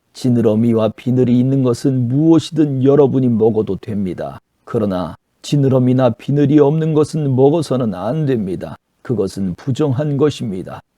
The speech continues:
정결한 새는 무엇이든 먹어도 됩니다. 그러나 예외가 있는데 다음 새들은 먹지 마십시오. 곧 독수리, 참수리, 검은 대머리 수리, 솔개, 수리,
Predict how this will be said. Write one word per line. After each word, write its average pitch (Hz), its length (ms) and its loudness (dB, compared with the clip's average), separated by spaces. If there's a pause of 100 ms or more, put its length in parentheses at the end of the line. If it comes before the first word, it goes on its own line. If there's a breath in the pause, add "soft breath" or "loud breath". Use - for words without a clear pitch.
정결한 110 580 0
새는 120 480 -4
무엇이든 143 680 2
먹어도 139 400 2
됩니다. 113 600 -6 (240)
그러나 104 400 -2
예외가 131 580 4
있는데 127 560 -2 (260)
다음 107 420 0
새들은 135 520 -2
먹지 143 440 0
마십시오. 127 840 -4 (260)
곧 98 360 0 (140)
독수리, 139 640 -4 (160)
참수리, 160 680 -6 (300)
검은 139 400 2
대머리 143 480 2
수리, - 360 -10 (180)
솔개, 98 760 -2 (140)
수리, 160 520 -4